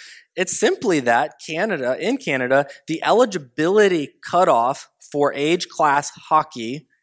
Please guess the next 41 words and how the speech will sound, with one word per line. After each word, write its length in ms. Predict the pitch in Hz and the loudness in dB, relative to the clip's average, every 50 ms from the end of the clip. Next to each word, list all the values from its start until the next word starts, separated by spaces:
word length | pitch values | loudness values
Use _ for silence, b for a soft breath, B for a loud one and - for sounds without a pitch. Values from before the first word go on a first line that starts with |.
| _ - | _ -6
is 140 | 185 185 | -6 -4
January 440 | 143 - 127 127 127 131 143 160 175 | -2 0 0 0 0 0 0 0 0
first. 600 | 175 - 302 294 190 113 - - - - - - _ _ B B B B B B - | 0 0 0 0 0 0 -2 -4 -6 -8 -12 -16 _ _ B B B B B B -10
So 240 | - - 175 170 | -2 0 2 4
a 80 | 170 165 | 4 2
boy 380 | 156 151 175 202 208 226 226 208 | 2 0 2 4 4 4 4 2
who 100 | 202 202 | -2 -4
turns 380 | 196 - 185 165 160 - - | -6 -4 -6 -4 -4 -6 -10
ten 360 | - - 180 175 175 185 185 | -10 -8 -4 -2 -2 -2 -2
January 440 | 165 165 160 170 180 190 214 233 240 | -2 -4 -4 -4 -2 -2 0 0 0
second 580 | - - - 131 113 - - 135 139 170 196 B B B B B B - | 0 0 -2 -2 -2 -2 -2 -2 -2 -4 -4 B B B B B B -2
then 180 | 143 147 170 | 0 0 0
could 140 | 175 - 170 | -2 -2 -4
be 100 | 160 151 | -4 -4
playing 320 | 143 - - 165 160 165 165 | -2 -2 0 0 0 0 -2
alongside 540 | 160 156 151 151 147 - - 147 143 139 | -2 -2 -2 -2 -4 -4 -2 -2 -2 -2
someone 180 | - 190 202 185 | -2 -4 -4 -4
who 80 | 175 160 | -4 -2
doesn't 320 | 160 175 185 196 202 190 | -2 -2 -2 -2 -4 -8
turn 300 | - - 180 165 156 - _ - | -6 -4 -4 -4 -4 -8 _ -10
ten 400 | - 202 190 185 165 156 151 156 | -6 -2 0 0 2 2 0 -2
until 240 | 160 160 - 156 | -2 0 0 0
the 120 | 156 156 147 | 2 2 2
end 120 | 147 147 | 0 0
of 80 | 147 147 | -2 -2
the 60 | 147 | 0
year. 280 | 160 180 185 180 160 139 | 2 4 4 6 4 4
And 160 | 127 127 131 | 2 0 -2
at 180 | 127 127 - - | -4 -6 -2 0
that 280 | 160 175 190 185 - - - | 0 2 2 0 -2 -6 -8
age, 480 | 156 160 151 143 135 135 143 143 - B B B B B | -4 -4 -4 -4 -4 -6 -8 -8 -12 B B B B B
in 100 | - 135 | -18 -16
pre-adolescent, 920 | 123 - - 160 165 165 160 165 160 139 117 107 104 - - 127 127 127 B B B B B | -12 -8 -6 -4 0 2 2 2 0 0 -2 -4 -4 -4 -6 -6 -8 -8 B B B B B
a 80 | 123 123 | -10 -10
twelve-month 880 | - - - 156 151 160 170 160 156 156 151 151 147 143 - 131 127 | -10 -8 0 2 4 4 4 2 0 -2 -2 -2 -2 -4 -8 -14 -10
gap 340 | 123 135 131 131 135 135 - | _ 0 0 2 0 0 -2
in 120 | 151 147 143 127 | -6 -10 -8 -8
age 360 | 120 113 113 110 110 - - | -6 -6 -4 -6 -6 -4 -4
represents 560 | 123 123 120 - 139 117 131 123 123 123 - - | -2 -2 -2 -4 -6 -4 -4 -6 -6 -6 -12 -16
an 140 | - 131 131 | -12 -10 -10
enormous 1120 | 131 135 131 139 143 151 165 185 202 208 208 196 180 156 127 117 113 113 117 - - - | -8 -8 -8 -8 -8 -6 -2 2 4 4 6 4 4 0 -2 -4 -6 -6 -8 -10 -10 -12